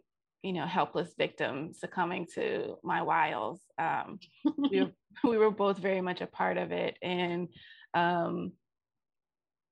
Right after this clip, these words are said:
Speaker 1: yeah, and, you know, there's another chapter where I talk about, um, the sexual assault that I did not realize was an assault at the time, or that I was trying to ignore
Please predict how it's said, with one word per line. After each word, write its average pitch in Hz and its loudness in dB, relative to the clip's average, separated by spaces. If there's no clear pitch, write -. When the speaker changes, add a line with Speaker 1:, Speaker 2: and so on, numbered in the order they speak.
Speaker 1:
yeah, 240 6
and, 226 4
you 233 2
know, 226 2
there's 220 4
another 208 -2
chapter 208 -2
where 196 0
I 190 -2
talk 196 -4
about, 185 0
um, 185 -2
the 196 0
sexual - 0
assault 196 2
that 185 4
I 175 4
did 196 0
not 185 2
realize 180 2
was 170 -4
an 175 -6
assault 151 -2
at 156 -8
the - -8
time, 139 -4
or 185 2
that 170 2
I 175 4
was 180 -2
trying 226 4
to 214 2
ignore 175 -4